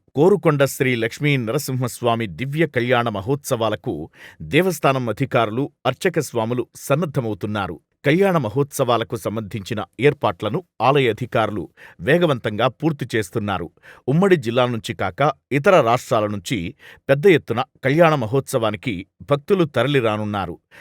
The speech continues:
స్వామివారిని దర్శించుకునే వీఐపీల నుండి సామాన్యుడి వరకు ఎటువంటి అవాంతరాలు లేకుండా అధికారులు చర్యలు చేపట్టారు. లక్ష్మీ నరసింహస్వామి కళ్యాణ మహోత్సవాలతో పాటు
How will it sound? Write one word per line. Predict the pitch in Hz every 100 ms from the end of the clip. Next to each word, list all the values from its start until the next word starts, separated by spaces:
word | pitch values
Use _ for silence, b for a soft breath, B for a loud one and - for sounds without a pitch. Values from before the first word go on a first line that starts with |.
| B
స్వామివారిని | - 110 123 127 117 110 110
దర్శించుకునే | 87 101 - 120 104 117 107 - 98
వీఐపీల | 123 160 147 127 117
నుండి | 107 104 156 - -
సామాన్యుడి | - 127 147 127 120 113
వరకు | 110 - 117 76 - B B 107
ఎటువంటి | 147 208 185 160 -
అవాంతరాలు | 107 131 131 131 117 117
లేకుండా | 110 104 110 123 156 -
అధికారులు | 113 180 147 117 107 156 _ -
చర్యలు | 151 180 175 139
చేపట్టారు. | 127 117 92 107 92 80 _ _ _
లక్ష్మీ | - 131 - 196 180
నరసింహస్వామి | 127 123 - 135 135 - 123 120
కళ్యాణ | 101 120 123 127
మహోత్సవాలతో | 120 104 131 - 131 113 107 98
పాటు | 95 104 156